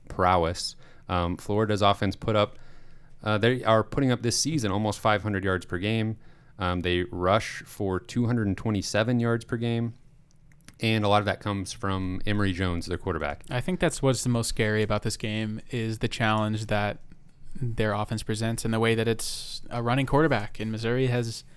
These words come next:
Speaker 2: that is, I mean, Missouri's defense has been terrible in every way, uh, really up until last week. But the running quarterback, the teams that have a quarterback that's capable of doing that, that's been a disaster.
Speaker 1: Yeah, so m-, m-, one of the, one of Missouri's,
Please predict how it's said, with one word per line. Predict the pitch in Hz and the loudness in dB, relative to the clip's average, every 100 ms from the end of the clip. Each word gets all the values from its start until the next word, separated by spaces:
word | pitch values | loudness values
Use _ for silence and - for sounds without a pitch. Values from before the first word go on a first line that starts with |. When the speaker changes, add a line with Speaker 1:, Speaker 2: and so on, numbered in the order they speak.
| - - - | -20 -20 -6
Speaker 2:
that | 127 123 | 0 2
is, | 131 - | 2 0
I | |
mean, | 113 107 | -2 0
Missouri's | 113 120 113 | 0 2 2
defense | 110 110 104 | 0 -2 -2
has | 104 | -2
been | 104 | -4
terrible | 101 107 104 104 | -2 -2 0 -2
in | 104 | -2
every | 104 | -2
way, | 104 101 101 107 | -2 -2 -4 -4
uh, | 113 104 107 | -4 -4 -2
really | 110 107 | -4 -2
up | 110 | -2
until | 117 113 107 | -2 -2 -2
last | 107 107 110 | -2 -2 -4
week. | 113 127 | -4 -4
But | - 110 110 | 0 0 2
the | 123 | 0
running | 135 147 127 | 2 0 0
quarterback, | 123 131 135 131 127 | 0 2 2 2 0
the | |
teams | 135 135 123 | -2 0 0
that | 113 110 - - - - | -2 -2 -8 -20 -20 -2
have | 120 117 | 0 2
a | |
quarterback | 110 123 113 107 | 0 0 2 0
that's | 117 - | -4 -4
capable | 110 110 113 110 | -4 -2 0 -2
of | 110 | -2
doing | 104 110 110 | -2 -2 0
that, | 113 113 - - - - - - - | -2 -4 -8 -20 -20 -20 -20 -20 -6
that's | 107 101 - | -4 -4 -4
been | 110 104 107 - | -6 -6 -10 -10
a | 131 | -6
disaster. | 113 107 104 - 107 107 - - | -4 -4 -4 -4 -4 -10 -12 -2
Speaker 1:
Yeah, | 104 76 | 2 2
so | 107 - 104 98 98 - - - | 2 4 4 4 0 -6 -20 -12
m-, | 110 - - | -10 -12 -14
m-, | 107 - - - - | -14 -14 -18 -20 -18
one | 107 107 123 | -4 0 2
of | 127 120 - - | 2 0 -8 -12
the, | 95 95 95 92 90 - | -2 0 2 0 -2 -4
one | 110 | -2
of | 123 110 | -2 0
Missouri's, | 101 90 98 98 92 - | -2 2 4 4 4 0